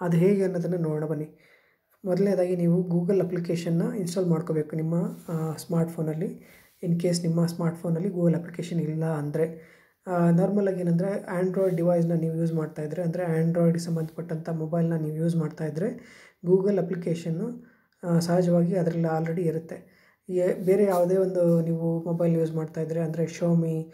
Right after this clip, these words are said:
ಅಥವಾ Oppo ಈ ಥರ ಬೇರೆ ಒಂದು ಸ್ಮಾರ್ಟ್‌ಫೋನ್ನ ಯೂಸ್ ಮಾಡ್ತಾಯಿದ್ರೆ ನೀವು ಮೊದಲನೇದಾಗಿ Google ಅಪ್ಲಿಕೇಶನ್ನ ಡೌನ್ಲೋಡ್ ಮಾಡ್ಕೊಳ್ಳಿ. ಅದೊಂದು ಅಪ್ಲಿಕೇಶನ್ ಇದ್ದರೆ ಸಾಕು, ನೀವು ಯಾವ ಗೇಮ್ ಬೇಕಾದರೂ ಆಟ ಆಡ್ಬೋದು. ಆದರೆ ಯಾವ ರೀತಿ ಅನ್ನೋದನ್ನು ನಾನು ಇವಾಗ ತಿಳಿಸ್ಕೊಡ್ತೀನಿ.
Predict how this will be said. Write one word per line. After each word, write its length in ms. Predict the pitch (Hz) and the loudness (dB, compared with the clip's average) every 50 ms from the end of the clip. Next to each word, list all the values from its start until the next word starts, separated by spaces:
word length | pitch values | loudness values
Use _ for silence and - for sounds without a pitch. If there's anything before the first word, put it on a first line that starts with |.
| - - - _ _ _ - | -20 -20 -20 _ _ _ -14
ಅಥವಾ 380 | 175 175 175 165 165 165 170 | -6 -2 0 2 2 2 2
Oppo 680 | 185 175 - 190 175 175 170 175 170 165 165 160 170 190 | 0 0 2 0 0 2 2 4 4 4 4 4 2 -2
ಈ 140 | 170 170 | -4 -2
ಥರ 120 | 170 175 175 | -2 0 0
ಬೇರೆ 300 | 170 175 175 175 185 185 | 2 2 2 2 2 2
ಒಂದು 220 | 180 175 170 165 | 2 0 0 -2
ಸ್ಮಾರ್ಟ್‌ಫೋನ್ನ 520 | 165 - 170 165 165 165 - - 175 160 160 | -2 -2 -4 -4 -4 -4 -6 -6 -6 -4 -4
ಯೂಸ್ 200 | 160 160 156 160 | -4 -4 -4 -4
ಮಾಡ್ತಾಯಿದ್ರೆ 480 | 160 151 147 - 165 160 156 160 208 - - - - - _ _ _ _ _ - | -6 -6 -6 -6 -6 -6 -4 -4 -6 -6 -8 -12 -18 -20 _ _ _ _ _ -2
ನೀವು 160 | 175 175 170 | 2 4 6
ಮೊದಲನೇದಾಗಿ 640 | 170 165 160 160 170 170 170 160 160 170 160 160 185 | 6 4 4 2 0 0 0 2 2 0 -2 -2 -4
Google 360 | 175 170 185 185 190 202 180 | -2 0 0 2 4 4 2
ಅಪ್ಲಿಕೇಶನ್ನ 500 | - - - - - 170 - 190 196 175 | 2 0 -4 -8 -8 -8 -6 -6 -4 -2
ಡೌನ್ಲೋಡ್ 280 | 165 160 160 160 156 151 | 0 0 0 0 -2 -2
ಮಾಡ್ಕೊಳ್ಳಿ. 680 | 151 147 - - 160 151 156 165 170 - - _ _ _ _ _ | -6 -8 -6 -6 -8 -6 -6 -10 -12 -16 -20 _ _ _ _ _
ಅದೊಂದು 320 | 190 170 170 175 180 202 185 | 0 2 2 4 4 2 0
ಅಪ್ಲಿಕೇಶನ್ 480 | 175 - 185 - - 170 170 - 175 | 0 -2 -4 -4 -6 -6 -4 0 0
ಇದ್ದರೆ 220 | 170 165 170 170 165 | 0 0 0 0 -2
ಸಾಕು, 300 | - 165 160 - - 214 | -2 -4 -4 -4 -4 -4
ನೀವು 180 | 185 170 156 | -2 0 0
ಯಾವ 300 | 160 160 165 175 190 180 | 0 0 2 2 2 2
ಗೇಮ್ 220 | 165 170 170 165 165 | 2 0 0 0 0
ಬೇಕಾದರೂ 560 | 165 160 - 165 165 180 214 254 269 - - - - - _ _ _ - | 0 0 0 -2 0 0 0 -2 -2 -4 -8 -16 -20 -20 _ _ _ -6
ಆಟ 180 | 185 170 170 170 | -4 -2 0 0
ಆಡ್ಬೋದು. 600 | 160 151 151 151 156 151 151 165 170 170 - - | 0 0 0 0 0 -2 -2 -2 -6 -8 -10 -12
ಆದರೆ 760 | - 175 165 170 170 170 170 175 175 180 - - - - - _ _ - | -6 -2 2 4 6 6 6 6 4 2 0 -4 -10 -14 -20 _ _ -6
ಯಾವ 300 | - 170 165 170 185 208 | -2 0 2 2 2 2
ರೀತಿ 280 | 202 196 185 - 202 | 2 2 0 0 -2
ಅನ್ನೋದನ್ನು 300 | 185 190 185 180 180 196 | -2 -2 -2 -2 -4 -4
ನಾನು 200 | 196 190 175 170 | -4 -2 0 0
ಇವಾಗ 180 | 175 175 226 - | 0 0 -2 -2
ತಿಳಿಸ್ಕೊಡ್ತೀನಿ. 720 | - 170 170 - - 156 - - 202 208 - _ _ | -4 -4 -6 -6 -10 -12 -12 -14 -18 -18 -20 _ _